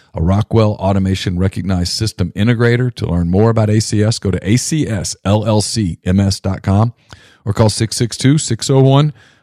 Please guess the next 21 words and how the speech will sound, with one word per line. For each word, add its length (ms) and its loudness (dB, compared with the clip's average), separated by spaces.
forty-three 800 4
eighty-one. 800 2
It's, 380 -4
uh, 280 2
getting 260 2
into 160 2
the 100 -6
spring, 440 2
which 200 -2
is 100 -2
engagement 720 -4
season, 500 -2
wedding 340 0
season. 420 0
If 100 -8
you, 360 0
um, 300 -4
are 120 -2
in 220 2
that 220 0
market 420 0